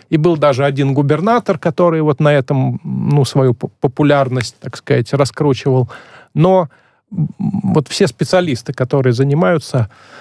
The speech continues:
э, в том числе вот регионом Дальнего Востока, Сибири, они говорят, что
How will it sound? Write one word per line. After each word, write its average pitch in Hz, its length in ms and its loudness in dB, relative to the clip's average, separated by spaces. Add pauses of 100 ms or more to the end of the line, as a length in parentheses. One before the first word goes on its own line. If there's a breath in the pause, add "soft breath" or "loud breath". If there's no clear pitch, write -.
(240 loud breath)
э, 123 280 -2
в - 80 -12
том 131 180 0
числе 123 420 0
вот 110 160 0 (120)
регионом 131 560 2
Дальнего 170 380 0
Востока, 131 480 -2
Сибири, 170 500 2
они 160 200 2
говорят, 165 420 2
что 139 420 0